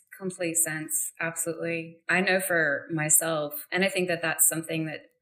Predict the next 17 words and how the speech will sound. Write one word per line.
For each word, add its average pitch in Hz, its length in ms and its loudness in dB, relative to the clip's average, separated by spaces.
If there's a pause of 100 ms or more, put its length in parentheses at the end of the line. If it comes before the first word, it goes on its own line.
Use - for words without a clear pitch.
(440)
you 180 100 2
know, 175 60 4
I'm 180 140 2
still 170 500 4
in, 147 600 0
it's - 160 -2
only 160 180 0
been 160 160 -4
a 156 40 -6
few 151 220 -10
years 151 360 -4
for 147 200 -12
me, 139 480 -12
and 147 120 -2
I 156 100 2
still, 151 600 2 (400)
like, 143 460 -2